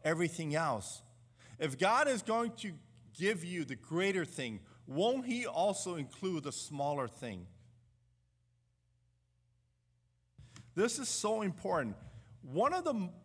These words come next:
most cl-, one of the clearest ways we know that our hearts and life trajectory is off course is when we begin to let our affections get out of order,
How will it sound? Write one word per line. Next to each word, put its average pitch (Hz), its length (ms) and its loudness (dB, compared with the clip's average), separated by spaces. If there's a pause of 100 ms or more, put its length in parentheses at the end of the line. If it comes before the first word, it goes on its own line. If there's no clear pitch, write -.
(100)
most 185 460 0
cl-, - 260 -16
one 185 240 0
of 240 100 0
the 202 80 0
clearest 196 560 0
ways 147 440 0
we 147 280 -2
know 165 340 2
that 151 200 0
our 135 200 2
hearts 156 580 -2
and 127 140 -6
life 143 280 0
trajectory 143 760 -6
is 135 240 -10 (100)
off 151 260 -2
course 151 400 -4 (400)
is 170 240 0
when 165 200 2
we 233 160 2
begin 190 840 2 (460)
to 175 140 2
let 165 260 6
our 190 120 6
affections 143 1300 2 (680)
get 147 300 2
out 151 200 4
of 143 260 0
order, 131 460 2